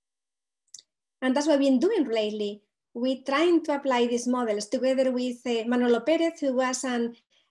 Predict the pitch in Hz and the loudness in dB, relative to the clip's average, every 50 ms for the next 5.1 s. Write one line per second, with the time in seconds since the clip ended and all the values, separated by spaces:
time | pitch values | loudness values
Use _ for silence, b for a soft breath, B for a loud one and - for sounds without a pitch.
0 | _ - 254 233 226 220 220 220 226 226 214 - - 269 277 294 285 - 320 302 | _ -10 -8 -6 -6 -4 -6 -6 -6 -8 -10 -2 0 0 2 2 0 0 0 -2
1 | 302 - 285 285 277 - 277 285 294 285 - 269 254 262 247 247 247 247 285 294 | -2 0 -4 -6 -4 -2 0 0 0 0 0 -2 0 0 0 0 0 0 2 2
2 | 294 285 285 285 277 254 233 - 240 233 262 - _ _ - - 247 240 - 320 | 2 2 2 -2 -4 -6 -8 -8 -6 -6 -6 -6 _ _ -16 -12 -12 -4 -2 -2
3 | 370 349 320 285 262 233 233 226 233 233 233 220 220 - 247 226 220 220 226 240 | 0 2 4 2 4 2 2 -2 -2 -2 -4 -4 -4 -2 -2 0 0 0 -2 -2
4 | 247 269 269 277 269 277 269 269 b b b b b b - 247 233 226 226 226 | -2 0 0 0 0 0 -4 -6 b b b b b b -8 -4 -4 -4 -2 -4
5 | 233 | -4